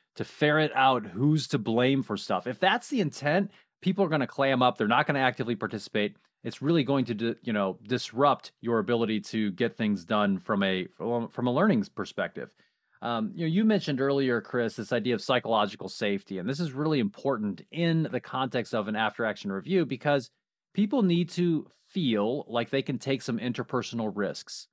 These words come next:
and, and say what they actually saw, what they observed, what they're feeling about the event.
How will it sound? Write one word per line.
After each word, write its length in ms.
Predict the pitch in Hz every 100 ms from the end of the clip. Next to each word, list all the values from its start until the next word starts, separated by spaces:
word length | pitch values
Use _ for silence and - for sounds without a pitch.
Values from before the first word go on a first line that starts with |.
| _
and, 280 | - 120 117
and 180 | 139 139
say 340 | - 202 151
what 180 | 127 123
they 140 | 135 113
actually 680 | 113 117 139 131 127 123 - -
saw, 680 | - - 123 107 117 123 120
what 160 | 110
they 140 | 113 104
observed, 460 | 95 143 135 135 - _ _
what 160 | - 120
they're 100 | 117
feeling 340 | - 156 147
about 220 | 139 135 127
the 100 | 135
event. 380 | 107 127 120